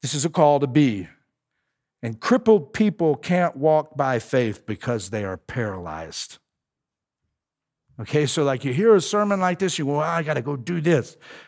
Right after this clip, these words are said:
I gotta do that." No, friend, you need a healing before you can ever walk.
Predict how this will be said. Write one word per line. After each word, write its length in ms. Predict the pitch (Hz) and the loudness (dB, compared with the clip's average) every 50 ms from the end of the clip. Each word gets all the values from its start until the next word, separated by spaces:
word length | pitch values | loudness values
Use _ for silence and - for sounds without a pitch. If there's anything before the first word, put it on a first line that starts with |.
| _ _ - | _ _ -6
I 80 | 131 | -2
gotta 220 | 135 135 135 131 131 | -2 -2 -2 -2 -2
do 180 | 117 160 170 | 0 0 0
that." 180 | 151 160 143 - _ _ _ _ _ _ _ _ _ _ - | 0 0 -2 -6 _ _ _ _ _ _ _ _ _ _ -4
No, 600 | 123 131 143 160 175 190 208 208 190 165 - - _ _ _ | -2 0 2 2 4 4 4 2 2 -2 -8 -14 _ _ _
friend, 580 | _ - - 180 175 160 147 139 135 135 131 120 - _ _ _ _ _ _ _ _ _ _ _ _ _ _ _ _ _ _ _ _ _ _ _ _ _ | _ -8 -2 2 2 2 2 2 -2 -4 -8 -12 -16 _ _ _ _ _ _ _ _ _ _ _ _ _ _ _ _ _ _ _ _ _ _ _ _ _
you 160 | - 135 156 | 0 2 4
need 200 | 170 170 170 165 | 4 4 4 4
a 80 | 156 139 | 2 0
healing 720 | 131 - - 247 262 277 214 151 135 120 113 110 110 110 - _ _ _ _ _ _ _ _ _ _ _ _ _ _ _ _ _ _ _ | -2 -2 -2 0 2 2 2 2 2 -2 -4 -6 -8 -10 -14 _ _ _ _ _ _ _ _ _ _ _ _ _ _ _ _ _ _ _
before 300 | - 123 - - 147 135 | -8 -6 -4 -2 -2 0
you 100 | 127 123 | -2 -2
can 160 | - 127 117 | -2 -2 0
ever 180 | 120 123 120 123 | 0 0 0 -2
walk. 680 | 113 104 120 127 120 101 - - _ - - - - | -4 -2 0 0 0 0 -2 -6 _ -16 -16 -16 -18